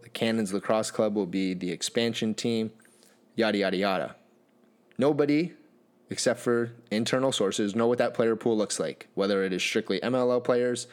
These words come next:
that get picked up or if there's P L L players that get picked up for the Cannons Lacrosse Club.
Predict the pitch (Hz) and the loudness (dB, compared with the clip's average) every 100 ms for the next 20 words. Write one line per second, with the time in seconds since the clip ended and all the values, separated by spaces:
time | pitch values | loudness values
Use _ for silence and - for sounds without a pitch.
0 | - - - - 101 - 95 - 113 - | -20 -20 -6 -4 -2 0 0 0 0 2
1 | 143 151 - - _ - 98 95 95 - | 2 0 -12 -20 _ -4 0 0 -2 -4
2 | 92 85 85 - - 127 127 123 120 123 | -4 -2 -2 -4 -2 0 2 0 0 0
3 | 120 123 113 104 98 104 - 110 113 107 | 0 -2 -2 -4 -2 -4 -2 -2 0 -2
4 | - _ _ _ _ _ _ - 95 - | -6 _ _ _ _ _ _ -8 -4 -2
5 | 104 98 95 98 90 - | -2 -4 -4 -4 -4 -6